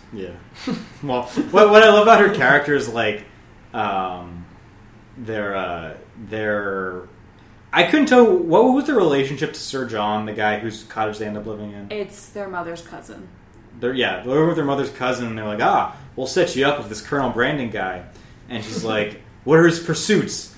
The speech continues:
Speaker 1: But she literally says, like, "What are his purs-, his pursuits, his passions, his interests?" That's all she cares about.
Speaker 2: Yeah.
Speaker 1: Um, and I loved that kind of just being like, you know, it's really, it's like this movie High Fidelity, where he's like,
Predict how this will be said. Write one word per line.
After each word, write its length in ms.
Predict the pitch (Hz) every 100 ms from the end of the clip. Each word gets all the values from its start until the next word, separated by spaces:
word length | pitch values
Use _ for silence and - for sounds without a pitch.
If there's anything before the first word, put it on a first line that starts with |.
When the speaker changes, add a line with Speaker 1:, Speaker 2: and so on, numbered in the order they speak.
| - -
Speaker 1:
But 140 | 147
she 120 | -
literally 180 | 151 147
says, 200 | 147 117
like, 100 | 117
"What 80 | 139
are 40 |
his 120 | 143 -
purs-, 240 | 151 -
his 180 | 147 123
pursuits, 540 | - 160 - 175 -
his 120 | - -
passions, 440 | 147 143 117 107
his 100 | 107
interests?" 600 | 143 147 107 - - - -
That's 140 | 127 131
all 100 | 175
she 140 | 127
cares 300 | 120 131 110
about. 320 | 101 98 95 98
Speaker 2:
Yeah. 140 | 92 - - - - 117 107 101
Speaker 1:
Um, 240 | 95 92 95 - - - - -
and 600 | 120 113 110 107 101 95 - -
I 120 | 139
loved 360 | 139 139 123 120
that 340 | 113 - -
kind 300 | 113 110 104
of 120 | 104
just 240 | 104 - -
being 220 | 104 98
like, 200 | 95 92 -
you 80 | 127
know, 160 | 127
it's 120 | 127 131
really, 280 | 123 120 120
it's 220 | 147 185
like 240 | 170 - - -
this 180 | 170 156
movie 460 | 185 175 160 143
High 240 | 127 117 117
Fidelity, 760 | - 110 101 104 110 110 107 - -
where 140 | 123 120
he's 120 | 110
like, 280 | 107 104